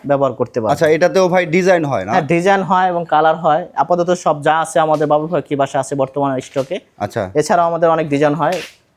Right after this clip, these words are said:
Speaker 1: আপনার এখানে আপনার ফাইবার সিস্টেম যেটা আপনার, ওটা আবার স্পেস একটু বেশি থাকে এখানে, গ্যাপটা। কিন্তু সব থেকে সেলকৃত এবং আপনার ভাইরাল যেটা, সেটা হলো বাবুই পাখির
Speaker 2: বাবুই পাখির
Speaker 1: বাসা।
Speaker 2: বাসা। এটা
Speaker 1: সেটা
Speaker 2: হচ্ছে সমগ্র
Speaker 1: দেখতেও
Speaker 2: বাংলাদেশে
Speaker 1: প্রিমিয়াম
Speaker 2: ব্যাপক
Speaker 1: এবং
Speaker 2: চলতেছে।
Speaker 1: সব দিক দিয়ে প্রিমিয়াম
Speaker 2: আচ্ছা,
Speaker 1: এটা।
Speaker 2: এখানে হচ্ছে কো-, এ, বালি-, ইয়া দেওয়া আছে ভাই।
Speaker 1: হ্যাঁ, বালিশ দেওয়া আছে
Speaker 2: বালিশ দেওয়া
Speaker 1: এবং ক্লিয়ার পাওয়া যাচ্ছেন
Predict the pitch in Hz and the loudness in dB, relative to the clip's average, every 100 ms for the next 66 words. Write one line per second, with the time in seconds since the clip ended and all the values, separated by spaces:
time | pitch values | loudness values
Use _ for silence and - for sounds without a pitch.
0 | _ 117 - 139 139 - 156 143 139 143 | _ -14 -2 0 0 0 0 -2 -4 -4
1 | 147 143 147 151 - 139 135 131 131 123 | -2 0 -2 -4 -4 -4 -2 0 0 -2
2 | 143 175 - 143 151 147 151 - 170 - | -6 -8 -6 0 2 2 -2 -6 -14 -6
3 | 165 151 156 156 139 139 139 165 151 117 | -2 -2 -2 -2 0 -2 -2 -2 0 -2
4 | - 180 180 151 160 151 _ _ _ - | 0 0 0 0 0 0 _ _ _ -4
5 | 180 180 220 202 214 - 185 185 190 180 | -4 -2 -2 0 0 0 0 0 -2 2
6 | 180 165 170 170 147 147 - 139 147 156 | 4 4 4 0 0 -2 -2 -2 0 2
7 | 165 160 156 214 190 156 143 135 143 139 | 2 0 0 0 0 0 2 2 0 2
8 | 147 170 175 165 143 151 131 120 113 127 | 2 2 2 2 0 0 0 0 0 0
9 | 139 151 147 - 185 170 156 156 160 180 | 2 2 0 0 -2 0 0 2 2 2
10 | 160 160 220 - 208 214 214 226 233 185 | 0 2 2 2 -2 0 2 2 2 0
11 | 190 180 190 170 190 175 165 170 147 120 | -2 -2 -4 0 0 0 -2 -2 0 0
12 | 110 151 143 175 170 190 190 185 - 208 | 0 -2 -2 -2 -4 -4 -4 -4 -6 -2
13 | 202 160 151 139 135 165 175 190 185 175 | 2 4 4 2 0 -2 0 2 4 2
14 | 143 135 117 131 120 135 147 160 156 160 | 0 -2 -2 -2 2 0 0 -4 0 0
15 | 156 135 214 254 135 143 143 - 143 - | 0 0 -2 -2 -2 0 0 -2 -8 -4
16 | 151 - - 151 147 147 143 - 202 | -2 -2 -2 -2 0 0 -2 -4 -6